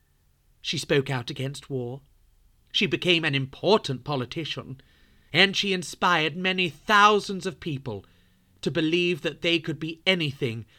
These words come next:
they dreamed of. Now, she was born in nineteen thirty-seven, and at this moment, as I am recording this podcast, it is two thousand and nineteen. So,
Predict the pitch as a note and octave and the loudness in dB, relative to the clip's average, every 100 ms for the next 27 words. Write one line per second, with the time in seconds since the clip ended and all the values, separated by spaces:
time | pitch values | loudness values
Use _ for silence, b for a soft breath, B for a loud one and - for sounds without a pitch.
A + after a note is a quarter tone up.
0 | _ C#3 C3 C3+ B2+ A#2 F#2+ - - _ | _ 0 0 -2 -6 -6 -10 -14 -18 _
1 | _ _ _ _ _ _ _ _ _ _ | _ _ _ _ _ _ _ _ _ _
2 | _ B B D3+ A#2 - G#3 A3+ F#3 - | _ B B -6 -4 -6 -6 -8 -10 -4
3 | G3+ C#3 G2+ C#3+ C#3+ D#3 F3 F3 - F3 | -2 -2 -4 -6 -2 4 4 4 -6 -10
4 | D3 C#3 F3+ C3+ B2+ C3+ - D#3+ A#2+ A2+ | -10 -8 -4 -4 -6 -12 -6 -6 -6 -10
5 | B B - E3+ - A#3+ A3+ _ - A3+ | B B -8 -8 4 4 4 _ -6 -6
6 | - _ F3+ G3+ C#3+ B2+ - b b _ | -8 _ -2 -2 -2 -8 -16 b b _
7 | - A#3 A3+ G#3+ G3+ F3+ F#3 - A3 G#3+ | 2 4 4 2 2 0 -6 2 6 8
8 | G3+ E3+ D3+ D3 - D#3+ - C3+ A2+ - | 6 -2 -6 -8 -6 -8 -6 -8 -8 -8
9 | D#3 D#3 - - A#3 G#3 - G3 F3 D3 | -10 -10 -12 -8 -8 -8 -2 2 2 0
10 | C#3+ C3 B B _ F3 D#3+ D3+ D#3+ D#3 | -6 -8 B B _ -6 -4 -6 -4 -4
11 | C#3 - F#3 C3 C3 - A3 F#3 A3+ | -6 -6 -6 -6 -10 -2 4 4 4